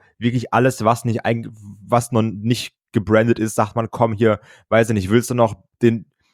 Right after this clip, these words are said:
willst du noch den, den Steel-Share, willst du noch dein Logo drauf haben, mit dem wir irgendwie im Finale zuhauen?“ Also, also was, und ich glaub, da sind wir auch noch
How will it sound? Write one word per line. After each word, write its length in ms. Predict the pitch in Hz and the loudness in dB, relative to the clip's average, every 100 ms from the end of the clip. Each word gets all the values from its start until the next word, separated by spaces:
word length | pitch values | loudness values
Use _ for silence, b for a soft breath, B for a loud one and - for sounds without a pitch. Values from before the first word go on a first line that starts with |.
| b b b _ - | b b b _ -10
willst 280 | 117 135 147 | -4 -2 0
du 40 | |
noch 120 | 143 | 0
den, 240 | 135 123 120 | 0 -2 2
den 160 | 120 | 0
Steel-Share, 640 | 113 - 151 151 165 151 135 | 0 -4 -4 -2 0 0 0
willst 140 | 131 | -2
du 40 | |
noch 120 | 147 143 | -2 0
dein 260 | 143 143 | -2 0
Logo 220 | 139 147 151 | 0 2 0
drauf 360 | 135 135 139 | 2 0 0
haben, 260 | 151 143 143 | 0 0 0
mit 120 | 131 | 0
dem 120 | 143 | 0
wir 60 | 139 | 0
irgendwie 220 | 139 143 | -2 -2
im 60 | 135 | -2
Finale 360 | 143 135 139 | -2 0 0
zuhauen?“ 640 | - - 139 127 139 143 131 _ _ _ | -2 -6 -2 0 0 0 -6 _ _ _
Also, 200 | 117 110 | -2 2
also 240 | 110 110 113 | 2 2 0
was, 140 | 113 | -2
und 60 | 107 | -2
ich 100 | - | 0
glaub, 140 | 110 | 0
da 80 | 107 | 0
sind 180 | 98 101 | -2 -6
wir 80 | 98 | -6
auch 120 | 92 | -4
noch 260 | 101 95 | -4 -6